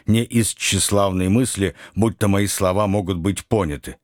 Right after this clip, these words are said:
но только удовлетворяя требованиям суеверия индейцев. Гектор, собачка моя, что ты думаешь насчёт разговора с лошадьми?» «Пусть Седобородый поговорит с ней на языке поуни»,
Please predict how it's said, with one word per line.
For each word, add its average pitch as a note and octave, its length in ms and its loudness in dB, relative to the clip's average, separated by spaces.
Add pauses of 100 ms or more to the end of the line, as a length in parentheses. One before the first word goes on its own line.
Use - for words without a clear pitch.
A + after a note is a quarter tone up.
(340)
но G#2+ 200 2
только A#2 400 0
удовлетворяя G#2 880 0
требованиям G2 720 0
суеверия F2 760 0 (120)
индейцев. G2 800 -2 (680)
Гектор, F2 560 -2
собачка G#2 600 -2
моя, C#2 280 -6 (120)
что - 380 0
ты C3 160 -2
думаешь B2+ 480 2
насчёт A#2 380 -2
разговора G2+ 500 0
с - 120 -6
лошадьми?» E2+ 560 -2 (920)
«Пусть B2+ 560 0
Седобородый G#2+ 1080 0 (300)
поговорит A2 500 0
с - 120 -6
ней A2+ 200 2
на G#2+ 100 2
языке G#2 480 0
поуни», D2+ 640 -4